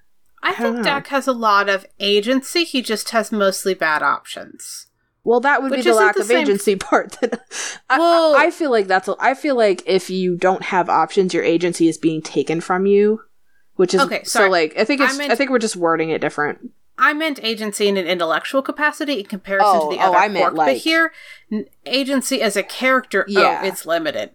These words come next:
Speaker 2: Yeah,
Speaker 1: His
Speaker 2: I meant, I
Speaker 1: agency
Speaker 2: meant
Speaker 1: a-,
Speaker 2: agency as, like, a
Speaker 1: his narrative
Speaker 2: character.
Speaker 1: agency is very limited.
Speaker 2: Yeah.
Speaker 1: His character design in comparison to his peers' agency is very expanded.
Speaker 2: Yes.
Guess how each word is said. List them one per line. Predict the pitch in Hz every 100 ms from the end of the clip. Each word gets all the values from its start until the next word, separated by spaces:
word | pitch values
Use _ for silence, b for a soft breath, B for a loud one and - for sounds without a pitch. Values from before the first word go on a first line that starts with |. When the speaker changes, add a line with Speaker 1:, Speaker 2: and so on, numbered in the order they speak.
| _
Speaker 2:
Yeah, | 220 208
Speaker 1:
His | 220
Speaker 2:
I |
meant, | 202 208 202
I |
Speaker 1:
agency | 214
Speaker 2:
meant | 208 180
Speaker 1:
a-, |
Speaker 2:
agency | 175 170 156 156
as, | 143
like, | - -
a | 87
Speaker 1:
his | 180 233 208
narrative | 208 208 202 196 196 190 185
Speaker 2:
character. | 180 175 170
Speaker 1:
agency | 175 170 - 175 170
is | 165 - -
very | 147 131 -
limited. | - 117 107 90 95 101 B
Speaker 2:
Yeah. | - 160 147 123 113
Speaker 1:
His | 202 180 175 160 - - b b _ _
character | - - 208 202 190 - 185
design | 175 170 175 170 170
in | 165
comparison | 180 - 175 160 -
to | 180
his | 185 156
peers' | - - 415 185 160 -
agency | 185 180 175 170 - 208 226
is | - 117 -
very | - 214 233 202
expanded. | 170 - - 76 - - B B -
Speaker 2:
Yes. | 196 135 - - -